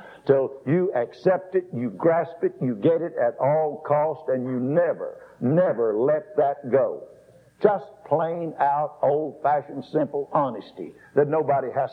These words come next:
to explain nor define. Everybody knows what that is. We're taught that from our youth up by our godly parents. But in the world today, you have to watch it real close. And sometimes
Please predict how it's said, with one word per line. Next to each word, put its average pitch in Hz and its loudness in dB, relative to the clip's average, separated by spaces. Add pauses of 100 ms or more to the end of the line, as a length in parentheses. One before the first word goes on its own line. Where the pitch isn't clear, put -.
to 139 -4
explain 123 -2 (160)
nor 135 4
define. 139 -2 (160)
Everybody 165 2
knows 135 -2
what 123 0
that 110 -2
is. 76 -10 (320)
We're 143 4
taught 147 0
that 143 0
from 139 -2
our 123 0
youth 143 -2
up - -4
by 117 4
our 113 0
godly 123 0
parents. 104 -4 (260)
But 139 4
in 151 -2
the 151 0
world 170 2
today, 165 2
you 160 -2
have 135 -2
to 156 -2
watch 135 -2
it - -16
real 139 2
close. 135 0
And 131 -6
sometimes 156 0